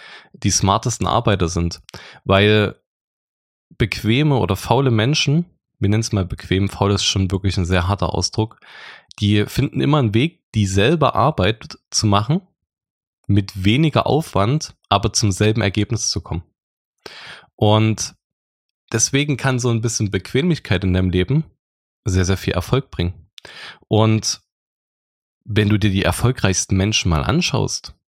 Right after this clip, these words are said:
die große Unternehmer sind oder die, ähm, in hohen Positionen in Unternehmen sind, es waren nie die gewesen, die am meisten gearbeitet haben. Es waren nie die gewesen, die immer geackert haben, geackert haben, geackert haben.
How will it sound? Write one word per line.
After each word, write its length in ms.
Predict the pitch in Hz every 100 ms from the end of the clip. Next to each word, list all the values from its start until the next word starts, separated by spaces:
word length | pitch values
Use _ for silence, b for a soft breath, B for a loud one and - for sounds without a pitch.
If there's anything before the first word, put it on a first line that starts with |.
| -
die 80 | 82
große 420 | - 107 135 -
Unternehmer 520 | 104 95 98 123 127
sind 300 | 107 92 85
oder 160 | 87 82
die, 280 | 85 90 90 - B B B B _
ähm, 320 | - 90 87 87
in 160 | 85
hohen 260 | 107 123 113
Positionen 640 | 107 98 90 113 131 113
in 40 |
Unternehmen 440 | 98 92 95 104 123
sind, 320 | 95 87 - _ _ _ _ _ _ _ _ _ _ -
es 180 | - -
waren 140 | 90 95
nie 140 | 101
die 160 | 110 101
gewesen, 400 | 98 92 87 90
die 100 | 82
am 80 |
meisten 340 | 82 85 - 90
gearbeitet 440 | 80 82 85 -
haben. 100 | 90
Es 160 | 87 -
waren 200 | 95 107
nie 160 | 120
die 260 | 120 127 131
gewesen, 600 | 123 104 104 104 107 104 B B B B _
die 440 | 95 95 95 92 90 b b b b b _ _ _ _ _ _
immer 180 | 117 107
geackert 400 | - 107 113 104
haben, 140 | 101
geackert 400 | 98 - 90 95
haben, 120 | 95 92
geackert 420 | 85 - 104 -
haben. 160 | 87